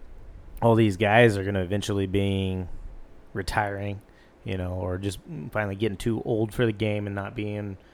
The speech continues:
that great. Um, so I think, uh, we're kinda seeing the switch of the hands, and, and in that case, too, all these good players, their cards have become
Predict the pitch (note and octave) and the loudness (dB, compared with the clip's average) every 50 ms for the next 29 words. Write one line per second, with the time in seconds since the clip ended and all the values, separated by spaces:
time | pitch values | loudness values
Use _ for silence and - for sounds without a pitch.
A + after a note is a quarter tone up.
0 | - - - - - - B2 A#2 A2+ G#2+ A2 A2 A2 A2 A2+ A#2 - - - - | -20 -20 -20 -10 2 6 6 6 6 6 2 0 0 0 -2 -4 -6 -10 -20 -20
1 | - - - - - - - - G2 F#2+ F#2+ F#2 F#2 F#2 F2+ F#2 F#2 - - - | -20 -20 -20 -20 -10 -4 0 2 4 4 4 4 2 0 -2 -4 -8 -10 -14 -20
2 | - - - - - - - - - - A2 G2 G2 F#2+ F#2 F2+ - - - - | -20 -20 -20 -20 -20 -20 -12 -4 0 2 4 4 4 2 0 -2 -6 -16 -20 -20
3 | - - - - - C#3 C3 D3 D3+ B2 C#3+ D3+ D3 D3 C#3+ C#3+ C#3+ - D#3 D#3 | -20 -20 -20 -4 0 4 6 6 8 8 10 12 12 12 12 12 10 8 10 10
4 | C#3+ C3+ - - D3+ D3+ C#3+ C#3 C3+ A#2 - - D#3 C#3+ - - A#2+ A#2+ F#2+ F#2 | 10 10 8 6 6 6 6 6 4 4 4 4 4 4 6 6 4 4 4 4
5 | G#2 B2+ C3+ C3+ C#3 C#3+ C3 B2 A2 G#2+ A2+ A2 A2 - - C#3+ B2+ B2 A#2 A2+ | 4 4 6 8 8 8 8 6 4 2 0 0 0 2 4 4 4 4 4 4
6 | A2+ C3 D3 E3 D#3+ - A#2 A2 G#2 G#2 - - - - C3+ A#2 G#2+ G2 G2 G2+ | 4 4 4 4 2 2 0 2 2 0 -2 -2 2 4 4 6 6 6 4 4
7 | G2+ G#2+ G#2+ G2+ G#2+ A#2+ D3+ E3 B2+ A2 - - - - - A2 G2 G2 G2+ A2 | 2 0 -2 2 6 8 8 8 8 4 -4 -8 -2 0 2 2 4 2 2 2
8 | B2 B2 - - - A#2+ A2+ G#2 - - A#2+ A2+ A2 G#2+ G#2 - G#2+ G#2+ G2 G#2 | 0 0 -4 -2 2 2 2 2 4 6 6 6 6 4 2 -2 -4 -4 -2 -4
9 | - - G#2 G2 F#2 F2+ F2+ F#2+ - | -4 -2 -2 -2 -2 -4 -6 -10 -12